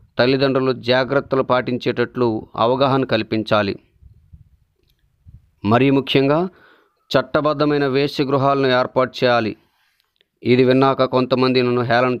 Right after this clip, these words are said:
చేయొచ్చు, కానీ అవసరం లేని మద్యాన్ని, అనారోగ్యకరమైన మద్యాన్ని, ఎనభై శాతం నేరాలకు ప్రేరకమైన మద్యాన్ని ప్రభుత్వమే చట్టబద్ధంగా అమ్మిస్తున్నారు. కానీ బయోలాజికల్ నీడ్ అయిన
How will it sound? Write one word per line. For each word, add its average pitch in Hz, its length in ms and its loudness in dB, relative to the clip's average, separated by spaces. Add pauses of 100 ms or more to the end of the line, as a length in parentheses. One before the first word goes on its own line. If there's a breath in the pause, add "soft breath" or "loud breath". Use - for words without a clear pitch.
చేయొచ్చు, 117 400 -4 (460)
కానీ 123 460 0 (320 soft breath)
అవసరం 156 440 0
లేని 147 260 -2
మద్యాన్ని, 139 720 -2 (340)
అనారోగ్యకరమైన 131 1040 0
మద్యాన్ని, 123 680 0 (380 soft breath)
ఎనభై 135 420 2
శాతం 131 440 0
నేరాలకు 127 640 0 (100)
ప్రేరకమైన 123 640 2
మద్యాన్ని 117 760 -2 (360 soft breath)
ప్రభుత్వమే 131 680 0
చట్టబద్ధంగా 120 880 0
అమ్మిస్తున్నారు. 110 720 -2 (600)
కానీ 120 440 0 (340 soft breath)
బయోలాజికల్ 143 760 0
నీడ్ 139 200 2
అయిన 127 540 0